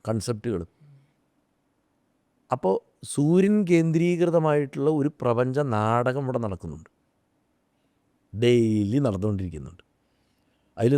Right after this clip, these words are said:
നമ്മൾ ഫോട്ടോസിന്തസിസ് ഉണ്ടാവാം, കാറ്റ-, മെറ്റബോളിസം ഉണ്ടാവാം, പലതരം നമ്മൾ പ്രോ-, പ്രോസസ്സുകൾ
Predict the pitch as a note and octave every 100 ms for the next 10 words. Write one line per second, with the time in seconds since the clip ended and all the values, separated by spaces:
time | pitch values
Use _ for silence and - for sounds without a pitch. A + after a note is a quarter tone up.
0 | B2 A2+ B2+ - _ _ - A#2+ G#2+ A#2
1 | A#2 G#2 G2 A2 F#2 G2+ F#2 F#2+ C3 _
2 | _ _ _ - F#2+ A2 G#2 G#2 F#2+ G2
3 | G2+ G#2+ A2 G2+ A2 F#2+ G2 C3 C3+ G#2+
4 | A2+ D3+ D3+ E3 D#3 C3 D3 C#3 - G#2
5 | G2+ A2+ A#2 A#2 A#2+ A#2 A2+